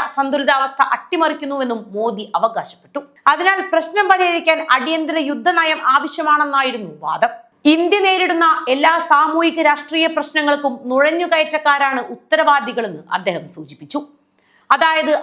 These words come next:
അസമത്വം, തൊഴിലില്ലായ്മ, ദാരിദ്ര്യം, വർഗീയ കലാപങ്ങൾ എന്നിവ. അതിനുശേഷം വരാനിരിക്കുന്ന സംസ്ഥാന തെരഞ്ഞെടുപ്പുകളിൽ ബി ജെ പിക്ക് വേണ്ടി പ്രചാരണം നടത്തുന്നതിൽ മോദി പങ്കാളിയായി. ഓഗസ്റ്റ് ഇരുപത്തിരണ്ടിന് ബീഹാറിലും പശ്ചിമ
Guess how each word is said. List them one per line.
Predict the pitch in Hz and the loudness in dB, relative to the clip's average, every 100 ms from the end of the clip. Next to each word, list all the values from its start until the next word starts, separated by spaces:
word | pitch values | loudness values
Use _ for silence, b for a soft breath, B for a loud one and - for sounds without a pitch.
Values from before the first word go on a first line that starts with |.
| 247 | -2
അസമത്വം, | - 339 339 311 277 - 269 | 0 0 0 0 -4 -6 0
തൊഴിലില്ലായ്മ, | 277 302 320 302 294 277 262 202 | 2 2 2 2 2 0 0 2
ദാരിദ്ര്യം, | 233 262 285 214 269 254 233 | 2 2 -2 -4 -4 0 0
വർഗീയ | 226 233 294 285 | 0 -2 -2 0
കലാപങ്ങൾ | 269 254 247 240 226 220 175 | 2 2 0 -2 -4 -6 -14
എന്നിവ. | 147 147 180 _ _ _ | -16 -14 -14 _ _ _
അതിനുശേഷം | 285 302 370 415 403 403 381 330 | 2 2 0 0 0 2 4 4
വരാനിരിക്കുന്ന | 330 370 370 359 359 330 302 294 | 4 4 0 -2 0 2 2 0
സംസ്ഥാന | 285 277 349 339 339 339 | -6 -2 0 2 2 0
തെരഞ്ഞെടുപ്പുകളിൽ | 320 330 330 277 302 294 - | 0 -2 -2 -2 -2 -2 -2
ബി | 285 294 | -4 -2
ജെ | 339 | -4
പിക്ക് | 339 330 | -4 0
വേണ്ടി | 320 302 302 | 0 0 -4
പ്രചാരണം | 262 302 320 320 302 | 0 2 2 0 0
നടത്തുന്നതിൽ | 302 302 302 269 190 190 | -2 -2 -4 -4 -6 -6
മോദി | 240 269 262 - | -4 -2 -4 -6
പങ്കാളിയായി. | 214 233 247 170 - 185 202 _ _ _ | -6 2 2 2 -8 -14 -18 _ _ _
ഓഗസ്റ്റ് | 285 311 311 370 330 | 2 2 0 -2 -2
ഇരുപത്തിരണ്ടിന് | 320 392 403 381 359 339 339 214 | 0 0 0 0 0 0 -2 -2
ബീഹാറിലും | 285 277 302 294 302 - | -4 2 2 4 2 2
പശ്ചിമ | 285 349 | -2 0